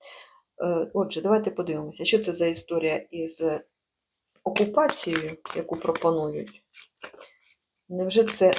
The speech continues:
Трамп таке хоче? Це дійсно Трамп хоче, чи це хоче Путін?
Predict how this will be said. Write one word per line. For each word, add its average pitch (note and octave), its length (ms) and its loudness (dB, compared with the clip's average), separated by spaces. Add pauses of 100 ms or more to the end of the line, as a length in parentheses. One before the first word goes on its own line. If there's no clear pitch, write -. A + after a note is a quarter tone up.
(160)
Трамп D#3 380 4
таке D#3+ 300 -2
хоче? - 460 -8
Це - 160 -8
дійсно G#3+ 440 0
Трамп D#3 400 2
хоче, D3+ 400 -6
чи - 200 -12
це - 180 -2
хоче G#3 500 0 (920)
Путін? G#3 440 2